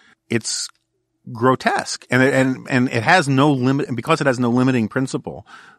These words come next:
because there is no thing, well, social justice needs to go this far and then no farther, and because it's not based on any neutral rules, you're, it's always going to, uh,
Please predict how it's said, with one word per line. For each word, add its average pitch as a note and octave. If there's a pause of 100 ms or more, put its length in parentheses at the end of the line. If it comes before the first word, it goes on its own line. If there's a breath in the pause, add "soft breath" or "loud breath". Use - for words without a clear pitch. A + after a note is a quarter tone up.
because B2+
there A#2+
is G#2+
no B2 (680)
thing, B2+
well, G2
social C3+
justice A#2+
needs A2
to G#2+
go G#2+
this A2
far G#2+
and G2+
then G2+
no F2+
farther, B2 (520 soft breath)
and G#2+
because G#2+
it's F2+
not B2
based B2
on G#2
any A2
neutral G#2+
rules, D3 (580 soft breath)
you're, A#2 (180)
it's A#2+
always D3
going B2+
to, G#2 (800)
uh, E2+